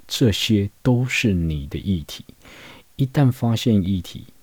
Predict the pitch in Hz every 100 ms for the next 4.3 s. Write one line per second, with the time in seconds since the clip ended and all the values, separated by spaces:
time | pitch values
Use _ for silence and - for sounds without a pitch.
0 | _ 95 87 - 90 - 85 92 87 82
1 | 95 92 90 87 87 95 82 95 - 95
2 | - 104 95 95 87 90 _ - - 90
3 | 90 82 80 - 95 95 85 78 80 -
4 | 85 85 -